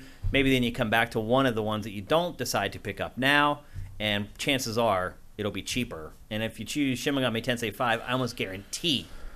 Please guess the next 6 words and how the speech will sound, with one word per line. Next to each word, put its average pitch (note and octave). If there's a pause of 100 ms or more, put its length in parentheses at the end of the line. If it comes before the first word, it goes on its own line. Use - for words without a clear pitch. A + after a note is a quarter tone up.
(840)
that G#2+
it G#2
will G2
be F#2
cheaper, F#2 (340)
um, F#2